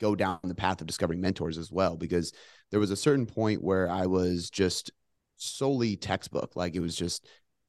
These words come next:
everything I get my hands on with training and nutrition. That's all I studied, all I read. And I was getting very knowledgeable 'cause I became obsessed about it. And just every day I'm consuming content, going to seminars, doing everything I can. But at a certain point, I realized that,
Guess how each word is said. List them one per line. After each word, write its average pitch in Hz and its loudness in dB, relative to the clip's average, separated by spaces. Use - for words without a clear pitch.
everything 127 2
I 104 4
get 95 2
my 92 -2
hands 92 0
on 87 2
with 87 -4
training 87 0
and 82 -4
nutrition. 82 -4
That's 87 -4
all 101 2
I 90 0
studied, 87 -2
all 92 2
I 90 4
read. 87 -4
And 87 -2
I 90 0
was 87 0
getting 120 2
very 98 4
knowledgeable 85 0
'cause - -6
I 85 0
became 85 -6
obsessed - -2
about 55 -4
it. 50 -8
And 71 -8
just 80 -12
every 107 2
day 87 -2
I'm 87 -4
consuming 85 -8
content, 90 -4
going 95 2
to 90 0
seminars, 90 -2
doing 95 2
everything 87 0
I 92 -4
can. 90 -2
But 123 2
at 127 2
a 131 2
certain 143 0
point, 113 2
I 92 -2
realized 95 2
that, 92 0